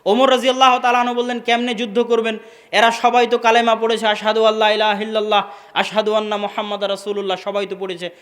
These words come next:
কেমনে এদের বিরুদ্ধে যুদ্ধ করবেন? যে কালেমা পড়ে ওর রক্ত তো হারাম।" তো আবু বকর রাদিয়াল্লাহু তাআলা আনহু বললেন, "শোনো, যুদ্ধ তো করবই করব, লাউ মানাউনি কালান ইউআদ্দুনাহু ইলা রাসূলিল্লাহি সাল্লাল্লাহু আলাইহি ওয়াসাল্লাম।"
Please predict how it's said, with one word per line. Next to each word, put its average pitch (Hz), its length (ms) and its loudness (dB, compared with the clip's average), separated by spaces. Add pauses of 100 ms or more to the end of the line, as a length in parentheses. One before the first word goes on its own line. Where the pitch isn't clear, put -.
(140)
কেমনে 220 280 2
এদের 202 220 0
বিরুদ্ধে 185 260 -6
যুদ্ধ 170 260 -8
করবেন? 170 340 -6
যে 185 80 -4
কালেমা 196 380 -2
পড়ে 185 240 -6
ওর 170 100 -4
রক্ত 170 280 -6
তো 165 140 -8
হারাম।" 135 320 -4 (420)
তো 196 60 6
আবু 240 180 8
বকর 262 240 4
রাদিয়াল্লাহু 247 460 4
তাআলা 240 180 2
আনহু 240 120 -2
বললেন, 240 140 -4
"শোনো, 269 400 -2
যুদ্ধ 214 320 -6
তো 240 120 -2
করবই 240 380 0
করব, 190 420 -4 (180)
লাউ 233 200 6
মানাউনি 247 640 0
কালান 226 280 2
ইউআদ্দুনাহু 220 600 0
ইলা 214 140 0
রাসূলিল্লাহি 202 540 -2
সাল্লাল্লাহু 190 580 -4
আলাইহি 175 320 -6
ওয়াসাল্লাম।" 151 560 -8